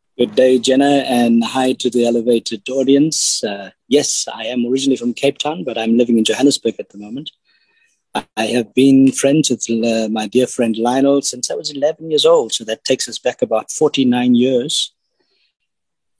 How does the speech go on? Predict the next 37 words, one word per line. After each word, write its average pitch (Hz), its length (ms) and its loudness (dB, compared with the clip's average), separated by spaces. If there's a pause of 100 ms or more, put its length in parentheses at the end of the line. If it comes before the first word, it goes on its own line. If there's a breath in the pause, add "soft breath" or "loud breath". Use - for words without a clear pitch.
And, 117 420 -2
uh, 117 140 2
I've 110 80 0
been 120 100 4
in 123 140 4
full-time 131 340 0
music 117 240 0
ministry 131 400 2
for 107 160 -8
forty-two 123 540 -4
years, 139 500 2
of 107 160 -14
which - 380 -4 (180)
part, 135 320 -2
in 120 200 -2
fact, - 300 -4
a 117 60 -2
lot 113 240 -2
of 104 120 -10
that 110 340 -6 (560)
has, 110 260 -2
we've, 120 320 0 (160)
we've 127 180 4
actually 120 280 -2
shared 127 420 0
church, - 580 -2 (560)
uh, 107 520 -6
uh, 107 240 -8
as 123 160 -2
base. - 580 -2 (340)
First 120 280 -2
El 127 100 0
Shaddai 131 460 0
and 123 200 -2
then 110 120 -6
Rhema. 104 380 -8 (1160 soft breath)
Yeah, - 160 -10